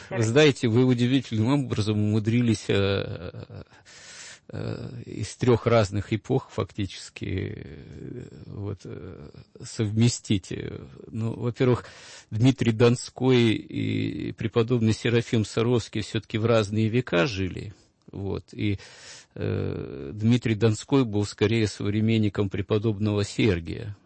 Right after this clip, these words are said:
Speaker 2: Радонежского. Вот. А, во-вторых, в-третьих, э, «Сим победишь», э, это было явление креста, э,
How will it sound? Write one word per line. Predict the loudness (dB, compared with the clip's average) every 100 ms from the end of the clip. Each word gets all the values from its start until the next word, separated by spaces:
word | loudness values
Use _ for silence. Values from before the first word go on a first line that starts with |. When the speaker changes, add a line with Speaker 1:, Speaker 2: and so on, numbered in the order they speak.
| -14
Speaker 2:
Радонежского. | -6 -6 -6 -10 -12 -14 -18 -16 -16 -18 -20 -20
Вот. | -16 -12 -10 -10 -14 -20 -20 -20 _
А, | -4 0 2 0 -2 -6 -12 -14 -18 -20 -20 -20
во-вторых, | -14 -10 -8 -8 2 4 4 0
в-третьих, | 0 2 2 0 -4 -2
э, | -2 0
«Сим | -2 2 2
победишь», | 2 0 2 0 0 -4 -2 0
э, | 2 4 2 0 -4 -6
это | -6 -6 0 2 2 0
было | -2 -2 0 2 2 0
явление | -2 -2 -2 0 0 2 0
креста, | 0 -2 -2 -6 2 4 4 0 -20 -20 -20 _ -12
э, | -8 -6 -4 -6 -8 -10 -14 -16 -16 -16 -16